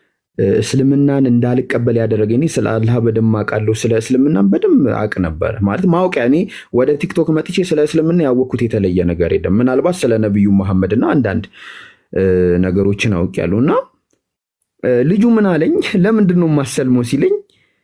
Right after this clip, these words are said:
እ፣ «አይ እኔ በነቢዩ መሐመድ ነብይነት አላምንም» አልኩት። «ለምንድን ነው የማታምነው?» ሲለኝ፣ «በቃ እኔ አል-፣ እኔ እንጃ» አልኩት። ከዛ «እሺ አንድ ጥያቄ ልጠይቅህ» አለኝ።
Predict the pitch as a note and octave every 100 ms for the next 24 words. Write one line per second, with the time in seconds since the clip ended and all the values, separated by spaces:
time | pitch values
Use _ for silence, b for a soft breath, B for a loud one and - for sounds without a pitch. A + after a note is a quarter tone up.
0 | _ _ _ _ - G2 F#2+ F#2+ F2+ G2
1 | G#2+ G3+ F#3+ E3+ C#3 C#3+ C3+ C3+ B2+ A#2+
2 | A#2 A2+ A2 G#2 G2+ G2+ F#2+ F#2+ F2+ E2+
3 | E2+ F2 C4 B3 - - - - B2 F3+
4 | F#3 D#3+ D3 B2 A#2 A2+ A2+ G2+ F2+ -
5 | A3 F#4 b b _ A3+ - D#3+ C#3+ B2
6 | E3 E3+ D#3+ A#2 F3 F3+ D3 D3 D4+ G#2+
7 | - - _ _ b b b - C#3+ E3+
8 | D#4+ - F3 G3 F#3+ F3 C#3+ B2+ A2 G#2
9 | G2+ E2 - F#3+ C#3 F#2